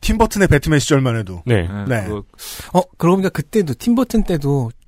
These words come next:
Speaker 3: 조커가 배트맨을 만들고 배트맨이 조커를 만들었군요.
Speaker 1: 아,
Speaker 2: 네.
Speaker 1: 네, 맞아요.
Speaker 2: 근데 이제 그 영화에서 보면은, 근데 배트맨,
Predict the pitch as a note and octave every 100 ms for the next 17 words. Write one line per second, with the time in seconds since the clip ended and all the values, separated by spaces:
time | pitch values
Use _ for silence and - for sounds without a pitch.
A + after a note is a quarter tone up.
0 | - - C#3+ - D#3+ D#3 C#3+ C3 A#2 -
1 | C#3+ C3+ B2 A2+ A2 A2 A#2 - B2 A2+
2 | - - A#2+ G#2 F2+ F2 - E2+ - _
3 | _ - F#3 F#3+ F3 C3+ C3 F#2+ E2 C#2+
4 | - - - F3 F#3 - F#3 G3+ F#3 E3
5 | D#3 B2+ B2 C3+ C#3 G#2+ - - _ _
6 | - D3+ E3+ A#3 A#3+ _ _ - D#3+ -
7 | C4 C4 A#3 G#3 F3+ E3 D#3 D#3+